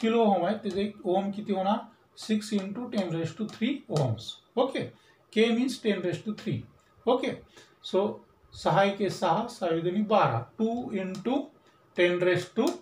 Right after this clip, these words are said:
minus three ampere. Okay, convert it into milliampere. So two into ten raised to minus three into ten raised to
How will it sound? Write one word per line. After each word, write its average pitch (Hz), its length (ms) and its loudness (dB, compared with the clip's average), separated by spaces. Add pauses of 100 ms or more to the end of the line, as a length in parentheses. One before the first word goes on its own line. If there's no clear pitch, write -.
(520)
minus 160 500 2
three 233 360 -2 (320)
ampere. 180 580 2 (840)
Okay, 254 320 0 (380)
convert 226 420 6
it 226 140 -4
into 220 300 2
milliampere. 214 680 4
So - 160 -4 (160)
two 254 280 0
into 202 500 -2
ten 196 200 0
raised 190 260 -2
to 202 80 -2
minus 180 460 -2
three 214 380 -2 (320)
into 262 460 -2
ten 214 160 2
raised 196 300 -2
to 269 100 -8